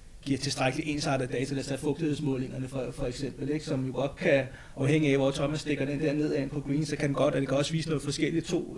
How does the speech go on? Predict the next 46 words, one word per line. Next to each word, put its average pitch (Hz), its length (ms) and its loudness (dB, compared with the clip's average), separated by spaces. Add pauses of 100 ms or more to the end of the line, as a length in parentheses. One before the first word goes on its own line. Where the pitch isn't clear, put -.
målinger 143 420 2
i 127 60 -2
træk. 139 400 -4 (400)
Og 139 60 -10
hvad 147 120 2
er 147 60 6
det 139 100 2
så 156 100 -2
for 156 60 -2
en 151 60 2
tal, 156 240 2
man 156 100 2
skal 147 140 0
bruge 147 280 2
her? 147 180 0
Altså, 139 280 -2
så, 139 140 -2
så - 100 -6
derfor 147 280 0
er 135 40 2
det 135 200 0
ikke 151 180 2
altid 151 280 2
spørgsmålet 131 540 0
om, 131 140 -2
at 127 60 -4
det 131 60 -2
altid 131 240 -4
er 131 40 -4
personen, 147 520 0
der 135 80 0
er, 127 220 -2 (720)
der 143 60 0
er 135 60 4
udfordringen. 135 480 6
Det 120 80 -2
kan 135 140 2
også 151 180 4
godt 160 160 2
være, 147 180 6
at 147 60 2
måleredskaberne 135 680 2
i 123 40 -6
dag 143 160 -4
ikke 139 240 0
er, 120 240 0